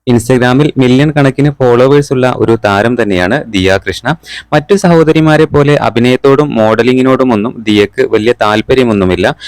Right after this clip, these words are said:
ബിസിനസ്സും വ്ളോഗിങ്ങുമായി ദിയ മുമ്പോട്ട് പോയിക്കൊണ്ടിരിക്കുകയാണ്. YouTube ചാനലിലൂടെ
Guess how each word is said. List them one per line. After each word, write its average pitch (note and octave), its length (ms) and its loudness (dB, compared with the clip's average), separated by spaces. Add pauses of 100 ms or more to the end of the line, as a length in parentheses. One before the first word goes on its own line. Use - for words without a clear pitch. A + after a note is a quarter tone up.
(180)
ബിസിനസ്സും E3 520 0
വ്ളോഗിങ്ങുമായി C3+ 920 0
ദിയ G#2+ 300 0 (540)
മുമ്പോട്ട് G#2+ 440 0
പോയിക്കൊണ്ടിരിക്കുകയാണ്. G2 1000 0 (380)
YouTube C#3 400 2
ചാനലിലൂടെ C#3+ 580 2